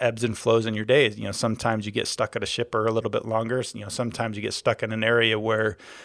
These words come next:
you know, all of a sudden, unexpectedly, the freight's kinda dried up a little bit. And so you may get stuck around. And that's when you kinda focus on,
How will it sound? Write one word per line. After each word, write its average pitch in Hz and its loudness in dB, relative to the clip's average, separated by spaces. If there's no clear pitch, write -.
you 117 -4
know, 113 2
all 117 8
of 107 4
a 110 2
sudden, 110 2
unexpectedly, 113 -2
the 104 -4
freight's - 0
kinda 107 -2
dried 107 2
up 117 6
a 117 0
little 110 0
bit. 120 4
And - -10
so - -6
you 110 -4
may 113 -2
get 110 -4
stuck - 0
around. 131 6
And 117 2
that's 170 2
when 170 -2
you 139 -2
kinda 131 -2
focus - 0
on, 113 2